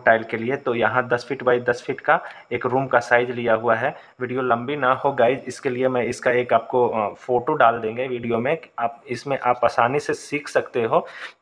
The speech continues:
कि भाई दस फीट by दस फीट में साढ़े तीन बैग ही क्यों लगेंगे और चौदह सीएफ़टी क्यों लगेंगे, तो इसमें कैलकुलेशन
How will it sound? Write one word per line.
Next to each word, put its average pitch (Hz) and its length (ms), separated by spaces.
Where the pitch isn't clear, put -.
कि 135 80
भाई 127 240
दस 123 280
फीट 131 120
by 123 160
दस 123 220
फीट 127 180
में 123 60
साढ़े 123 260
तीन 127 340
बैग 120 240
ही 127 100
क्यों 127 240
लगेंगे 123 380
और 120 200
चौदह 117 320
सीएफ़टी 120 460
क्यों 123 320
लगेंगे, 101 320
तो - 100
इसमें 120 240
कैलकुलेशन 117 580